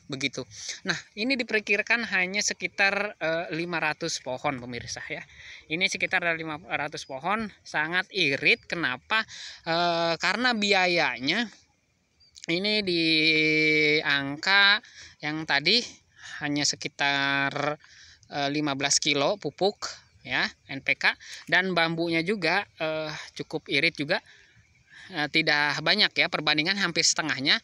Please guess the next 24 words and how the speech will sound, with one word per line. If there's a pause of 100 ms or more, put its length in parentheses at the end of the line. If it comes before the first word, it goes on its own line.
(280)
Kalau
sejajar
itu
delapan,
yang
tadi
kata
petani
kita,
Mang
Ceceng, (320)
tapi
kalau
ini
hanya
empat
ya. (240)
Eh, (240)
sisanya
memang
adalah, (560)
eh,
tali
ya.